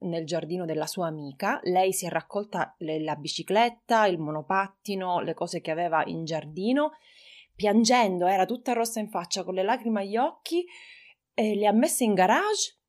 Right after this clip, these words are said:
è entrata in casa, suo padre ha chiuso il garage, ha chiuso la porta,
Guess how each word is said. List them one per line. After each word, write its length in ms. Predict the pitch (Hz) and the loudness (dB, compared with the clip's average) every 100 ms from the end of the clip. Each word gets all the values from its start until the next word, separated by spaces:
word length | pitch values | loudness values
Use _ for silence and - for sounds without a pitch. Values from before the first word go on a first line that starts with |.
| _ | _
è 80 | - | -6
entrata 380 | 214 214 185 175 | -4 -2 -4 -4
in 140 | 180 | -6
casa, 400 | 294 349 427 - | -4 -4 -4 -8
suo 160 | - - | -4 -2
padre 240 | 190 165 | -2 -4
ha 40 | 170 | -8
chiuso 220 | 190 202 | -8 -8
il 80 | 208 | -4
garage, 340 | 294 330 202 | -2 -2 -4
ha 60 | - | -8
chiuso 240 | 190 262 | -10 -8
la 100 | 392 | -8
porta, 580 | - 170 - - 240 | 0 -2 -2 -2 -2